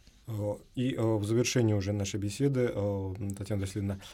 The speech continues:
давайте подытожим, э, на, э, м,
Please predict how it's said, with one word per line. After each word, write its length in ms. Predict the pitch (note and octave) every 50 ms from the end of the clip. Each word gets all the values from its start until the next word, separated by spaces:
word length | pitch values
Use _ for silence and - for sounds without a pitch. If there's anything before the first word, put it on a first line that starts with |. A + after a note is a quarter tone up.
| - - -
давайте 300 | G#2+ G#2+ B2 A#2+ - A2+
подытожим, 880 | - - A#2 G#2+ A#2 A#2+ A#2+ - C#3 C#3+ C#3 A#2+ A#2 A#2+ A2 A2 -
э, 380 | - A2 G#2 G2+ G2+ G2 G2 G2
на, 560 | G2 G2+ G2+ G#2 A2 A2+ A#2 A#2+ B2 B2 B2
э, 320 | B2 A#2+ A2 A2 A2 G#2+ G#2+ - - -
м, 240 | G#2+ G2+ G2+ G2+